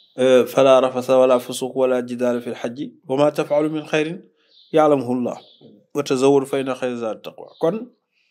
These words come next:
sëriñ bi loolu lay way ne, ala ma ne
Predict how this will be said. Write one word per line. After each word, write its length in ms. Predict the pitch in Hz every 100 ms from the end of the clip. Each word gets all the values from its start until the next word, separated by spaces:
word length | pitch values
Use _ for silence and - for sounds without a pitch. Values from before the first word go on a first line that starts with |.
| _ _ _ _ _ _ -
sëriñ 300 | 156 165 190
bi 120 | 185 185 - -
loolu 320 | 139 156 165
lay 160 | 160 147
way 200 | 143 156
ne, 120 | 156 131 151
ala 280 | 165 147
ma 120 | 143
ne 100 | 160